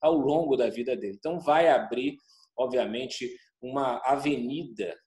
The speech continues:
né, pra se investigar os outros cargos públicos, né, que ele ocupou, outros possíveis esquemas que ele possa ter, é, integrado, ter cometido outros crimes, né? Então, isso tudo vai ser investigado. O Beltrame disse,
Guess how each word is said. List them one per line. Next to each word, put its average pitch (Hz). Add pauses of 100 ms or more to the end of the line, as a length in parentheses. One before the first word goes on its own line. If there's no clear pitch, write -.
né, 110
pra 120
se -
investigar 123 (260)
os 175
outros 147
cargos 117
públicos, 107
né, 117
que 110
ele 104
ocupou, 123 (300)
outros -
possíveis 117
esquemas 117
que -
ele 110
possa 107 (120)
ter, 104 (300)
é, 104
integrado, 113
ter 107
cometido 107
outros 117
crimes, 123
né? 135
Então, 151
isso 175
tudo 175
vai 170
ser 160
investigado. 156
O 135
Beltrame 170
disse, 190